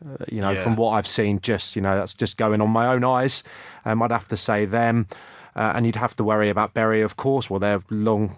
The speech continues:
Speaker 1: long gone, aren't they? Looking at the table now, that's eight points to make up on, on Rochdale. I think Rochdale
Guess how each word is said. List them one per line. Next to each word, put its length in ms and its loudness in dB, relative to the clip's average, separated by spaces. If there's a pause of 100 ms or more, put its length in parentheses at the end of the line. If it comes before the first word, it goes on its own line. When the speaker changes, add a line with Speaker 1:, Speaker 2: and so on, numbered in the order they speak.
Speaker 1:
long 260 0
gone, 180 0
aren't 180 0
they? 160 2
Looking 240 0
at 60 -2
the 80 -4
table 340 0
now, 220 2
that's 240 -4
eight 200 -2
points 280 -2
to 80 0
make 240 -2
up 240 0
on, 260 -4
on 200 -2
Rochdale. 280 0
I 80 2
think 240 0
Rochdale 540 0